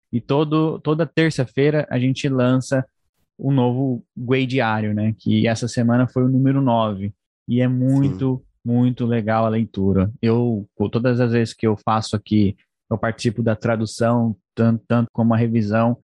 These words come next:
Speaker 1: eu leio os artigos, são, assim, indispensáveis pra, pra, pra minha jornada cripto.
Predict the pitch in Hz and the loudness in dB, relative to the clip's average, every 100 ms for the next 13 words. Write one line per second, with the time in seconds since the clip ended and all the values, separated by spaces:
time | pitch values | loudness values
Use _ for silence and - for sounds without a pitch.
0 | _ _ 113 113 113 127 123 117 110 - | _ _ -4 -2 0 2 2 0 -2 -2
1 | 123 120 120 120 117 - _ _ _ _ | 0 2 2 0 -2 -10 _ _ _ _
2 | - 123 123 123 123 123 120 - 127 151 | -6 -2 0 2 0 -2 -4 -2 0 2
3 | 156 - 139 135 123 120 120 120 - - | 2 0 -2 -2 -2 -2 0 -2 -4 -2
4 | 113 113 110 104 117 113 107 113 117 117 | 0 2 0 -2 0 0 -2 0 0 2
5 | 117 113 110 107 - 104 95 - 98 | 2 2 2 0 -2 -2 -2 -2 -2